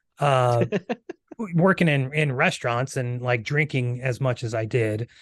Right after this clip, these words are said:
Speaker 1: uh, back then. So, you know, I, I bought it 'cause that's probably what I looked like.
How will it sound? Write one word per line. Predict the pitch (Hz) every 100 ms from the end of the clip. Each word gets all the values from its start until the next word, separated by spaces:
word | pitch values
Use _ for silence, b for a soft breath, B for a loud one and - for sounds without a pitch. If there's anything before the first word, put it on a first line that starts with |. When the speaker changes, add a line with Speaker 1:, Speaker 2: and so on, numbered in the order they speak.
| b b _ -
Speaker 1:
uh, | 127 117 110 110 -
back | 139 131 -
then. | 123 127
So, | 214 220
you | 185 269
know, | 214 190
I, | 185 185 -
I | 151 233
bought | 170 139 127 113
it | 160
'cause | 147 147 123
that's | 151 143
probably | - 147 143
what | 131 131
I | 143
looked | 127 104 -
like. | 101 95 -